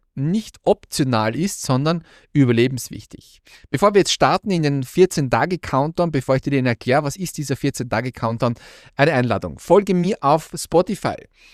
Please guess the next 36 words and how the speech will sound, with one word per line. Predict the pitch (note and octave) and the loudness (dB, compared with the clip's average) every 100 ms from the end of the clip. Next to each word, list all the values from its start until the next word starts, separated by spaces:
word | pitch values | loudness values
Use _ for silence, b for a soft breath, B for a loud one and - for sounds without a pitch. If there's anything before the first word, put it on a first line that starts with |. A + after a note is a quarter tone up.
| b | b
denn | C3 C3+ | -2 0
diese | E3+ G3 | 0 2
Episoden | F3 D#3+ D#3 - D#3+ D3 | 2 0 -2 0 0 -2
können | - E3 D#3 | -2 -2 0
dein | C3+ | 0
Network | B2+ B2+ B2+ - | 0 0 -2 -2
Marketing | A#2+ A#2 D#3 C#3+ C3 | -4 -4 -4 -4 -2
Jahr | A#2+ A2+ C3 | 2 2 2
definitiv | - C3 - B2 A2+ - | 0 -2 -2 -2 -4 -4
retten. | - G#2+ D3 G3+ B B B | -4 -4 -2 -4 B B B
Und | - C3+ | -2 0
damit | C#3+ C#3+ | 2 0
du | |
keine, | C3+ - B2 F3 F#3+ b b b b | -2 -2 0 0 -2 b b b b
ähm, | B2+ B2+ B2 B2 A#2 - | 2 2 0 -2 -4 0
Folge | C#3+ C#3 C#3 | 4 4 4
versäumst, | - B2+ B2+ A2+ C#3+ F#3 - - | -2 -2 2 2 0 -4 -10 -6
musst | B2 C#3+ F3 - | -4 -2 -2 0
du | |
ein | C#3 C3 | 2 2
Follower | A#2+ C3+ D3 B2+ A2 | 2 2 4 2 0
sein | A2 G2+ | -2 -4
auf | F2 | -6
Spotify. | - - F#2 F#2+ - E2+ - - | -6 -4 -4 -6 -8 -8 -6 -4
Und | A2+ | -4
ich | A#2+ | -2
mache | C3+ B2 E3+ | 0 0 2
ja | D3+ | 0
auch | C#3+ | 0
exklusive | - C3+ - - A2 E3 G3 F3 | -2 -4 -6 -6 -4 -2 -2 2
Audios, | B2+ B2+ C3+ F3 - B B B | 2 2 2 0 -4 B B B
die | - | -2
nur | C#3 C3+ C#3+ D#3+ F3+ b b | 0 2 4 4 2 b b
Follower | - C3+ C3 B2 B2 | 2 4 6 2 0
auf | B2+ A2+ | 0 -2
Spotify | - - G#2+ A#2 G#2+ G#2 G2 | -4 -2 -2 -2 -2 -2 -2